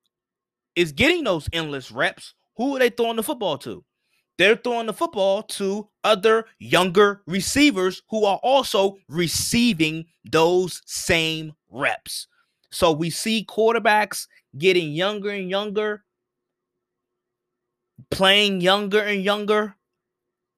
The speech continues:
because they have been, they, they've basically, they getting more throws than the, than, than a quarterback was. Like, the quarterback position, and I've talked about this a lot, but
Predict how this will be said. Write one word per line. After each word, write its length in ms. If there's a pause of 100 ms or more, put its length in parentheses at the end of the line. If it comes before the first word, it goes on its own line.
(320)
because 500 (300)
they 100
have 240
been, 280
they, 160
they've 340
basically, 800
they 120
getting 300
more 240
throws 560
than 180
the, 120 (160)
than, 260
than 280 (260)
a 80
quarterback 560
was. 260
Like, 300 (280)
the 140
quarterback 680
position, 640 (100)
and 120
I've 160
talked 200
about 160
this 140
a 40
lot, 220 (400)
but 300